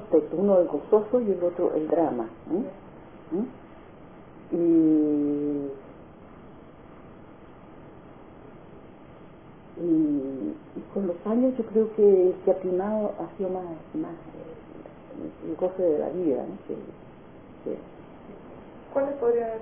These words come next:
Speaker 2: sido el elemento dramático en ese caso? ¿O
Speaker 1: Mira,
Speaker 2: no puede?
Speaker 1: eh, eh, tú siempre que miras a un ser humano tienes que encontrar un drama detrás, ¿eh? Si enfocas al ser humano no puedes prescindir del drama que hay detrás.
Speaker 2: Y cuando hay una mesa,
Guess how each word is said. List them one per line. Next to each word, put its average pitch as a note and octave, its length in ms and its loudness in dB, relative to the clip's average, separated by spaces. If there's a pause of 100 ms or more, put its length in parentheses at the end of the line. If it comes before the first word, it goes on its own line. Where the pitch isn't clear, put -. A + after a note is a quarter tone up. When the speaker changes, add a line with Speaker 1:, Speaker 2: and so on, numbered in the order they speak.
Speaker 2:
sido A3+ 120 -2
el G#3+ 100 -4
elemento G3+ 340 -8
dramático G3 560 -4
en - 160 -14
ese - 160 -14
caso? A3 160 -12 (540)
¿O - 80 0
Speaker 1:
Mira, D#3+ 260 8
Speaker 2:
no - 80 -4
puede? F3 200 8
Speaker 1:
eh, - 180 4
eh, E3 80 2 (160)
tú A3+ 100 0 (140)
siempre C4 260 4
que C#4 100 6
miras A#3 260 8
a F3+ 40 2
un E3 140 2
ser F3+ 140 2
humano F3 340 4
tienes D#3+ 260 2
que D3+ 120 -8
encontrar C3 360 -4
un B2+ 140 -6
drama A#2+ 340 -8
detrás, - 320 -10 (720)
¿eh? F#3 120 -6 (580)
Si - 60 0
enfocas G3+ 420 0
al A3+ 160 -2
ser A3 140 0
humano G#3+ 480 -4 (120)
no E3+ 100 -2 (120)
puedes G3 320 4 (280)
prescindir E3 600 -2
del D#3+ 280 -4
drama D#3+ 300 -4 (100)
que D#3+ 60 -6
hay D3 220 -6
detrás. - 320 -12 (580)
Speaker 2:
Y G#3+ 40 -14
cuando G#3 280 -10
hay G3+ 120 -4
una G3+ 180 -6
mesa, G#3 500 -10